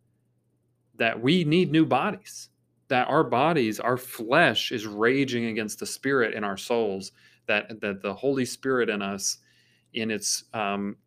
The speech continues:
embrace in the Trinity, is, is what is going to save us. It's a, it's our divine inheritance, not our bodies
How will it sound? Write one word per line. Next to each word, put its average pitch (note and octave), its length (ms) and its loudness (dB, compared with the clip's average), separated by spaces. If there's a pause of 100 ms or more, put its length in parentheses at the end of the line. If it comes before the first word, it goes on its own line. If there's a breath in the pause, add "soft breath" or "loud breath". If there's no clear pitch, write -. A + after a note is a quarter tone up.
(140)
embrace A2 640 -2
in A#2 60 -6
the A2+ 80 -6
Trinity, G2+ 640 -6 (720)
is, A2 540 -4
is A2 180 -4
what A2 200 0
is G2+ 120 -4
going G#2+ 200 -4
to G2 80 -4
save B2+ 520 2
us. F#2 380 -8
It's G2 160 -10
a, G2+ 80 0 (120)
it's A2+ 240 -6
our G#2 140 2
divine A2 380 -2
inheritance, B2+ 920 -6 (120)
not B2 160 2
our E3 120 2
bodies B2 680 -4